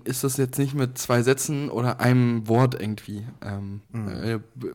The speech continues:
Speaker 1: quasi irgendwie abgehandelt, sondern meistens folgt da drauf, irgendwas auszuarbeiten oder, keine Ahnung, irgendwie,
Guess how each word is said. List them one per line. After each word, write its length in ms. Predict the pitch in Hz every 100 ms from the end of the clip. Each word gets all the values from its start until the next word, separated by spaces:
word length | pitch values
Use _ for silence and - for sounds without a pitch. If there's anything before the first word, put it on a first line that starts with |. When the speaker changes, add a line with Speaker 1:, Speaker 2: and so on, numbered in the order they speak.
| - 120 -
Speaker 1:
quasi 380 | - 104 101
irgendwie 280 | - 107 110
abgehandelt, 560 | - - 101 110 123 170 - - - -
sondern 240 | 117 113
meistens 340 | 113 127 135
folgt 240 | 127 131 127
da 60 |
drauf, 260 | 127 - 107
irgendwas 540 | 87 113 113 110 -
auszuarbeiten 960 | - 120 123 - 107 101 104 104 104 107
oder, 500 | 101 107 104 104 107
keine 240 | - 117
Ahnung, 220 | 110 104 104
irgendwie, 480 | 107 - 110 110